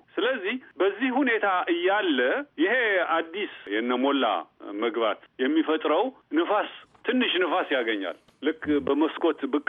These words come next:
ብለህ ንፋስ እንደምትቀበለው ትንሽ ይቀበል ይሆናል። ቤቱ በጠቅላላ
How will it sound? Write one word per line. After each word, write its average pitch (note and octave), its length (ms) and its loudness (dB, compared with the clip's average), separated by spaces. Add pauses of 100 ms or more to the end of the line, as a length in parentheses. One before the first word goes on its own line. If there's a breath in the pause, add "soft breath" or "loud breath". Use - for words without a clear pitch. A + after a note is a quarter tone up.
ብለህ C#3 300 2 (100)
ንፋስ C3 340 -2
እንደምትቀበለው B2+ 840 -2 (160)
ትንሽ E3+ 300 0
ይቀበል C#3 440 -2
ይሆናል። F#2+ 320 -2 (160)
ቤቱ G#3 280 0
በጠቅላላ G3+ 540 0